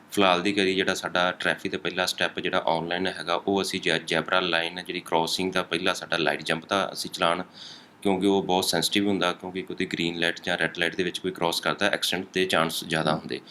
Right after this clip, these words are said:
ਇਸ ਕਰਕੇ ਜਿਹੜਾ ਸਾਡਾ ਪਹਿਲਾ ਸਟੈਪ ਆ ਉਹ ਹੈਗਾ ਰੈੱਡ ਲਾਈਨ ਕ੍ਰਾਸ ਦਾ, ਅਹ, ਰੈੱਡ ਲਾਈਟ ਦਾ। ਉਸ ਤੋਂ ਬਾਅਦ ਸਾਡਾ ਜਿਹੜਾ ਸੈਕਿੰਡ ਜਿਹੜਾ ਸਟੈਪ ਹੈਗਾ ਰੋਂਗ ਸਾਈਡ ਦਾ, ਕਿਉਂਕਿ ਅਕਸਰ ਹੀ ਰੋਂਗ ਸਾਈਡ ਦੇ ਵਿੱਚ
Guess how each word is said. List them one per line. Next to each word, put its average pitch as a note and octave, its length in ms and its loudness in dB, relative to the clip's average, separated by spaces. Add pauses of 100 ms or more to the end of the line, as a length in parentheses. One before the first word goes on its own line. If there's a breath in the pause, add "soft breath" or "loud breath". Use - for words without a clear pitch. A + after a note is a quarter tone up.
(300 loud breath)
ਇਸ - 140 2
ਕਰਕੇ G#2 280 0
ਜਿਹੜਾ F#2+ 200 2
ਸਾਡਾ F#2 280 0
ਪਹਿਲਾ G#2 280 2
ਸਟੈਪ G2 360 2
ਆ G2+ 180 0
ਉਹ G2+ 200 4
ਹੈਗਾ F2 440 0
ਰੈੱਡ E2+ 180 2
ਲਾਈਨ F2 260 0
ਕ੍ਰਾਸ - 400 -4
ਦਾ, - 180 -12
ਅਹ, - 640 -4
ਰੈੱਡ E2 180 0
ਲਾਈਟ D2 240 -2
ਦਾ। C#2+ 180 0 (180)
ਉਸ B2 160 4
ਤੋਂ B2+ 180 2
ਬਾਅਦ A#2+ 220 4
ਸਾਡਾ G#2 300 2
ਜਿਹੜਾ G#2+ 160 2
ਸੈਕਿੰਡ G#2 640 0 (140)
ਜਿਹੜਾ F#2+ 160 2
ਸਟੈਪ F#2 320 0
ਹੈਗਾ F#2+ 500 0
ਰੋਂਗ F2 200 4
ਸਾਈਡ C#2+ 260 0
ਦਾ, C#2+ 220 -4 (400 loud breath)
ਕਿਉਂਕਿ G#2+ 200 4
ਅਕਸਰ G#2+ 300 2
ਹੀ A2 140 8
ਰੋਂਗ G2 220 4
ਸਾਈਡ G2 260 0
ਦੇ G2 220 2
ਵਿੱਚ F#2+ 300 0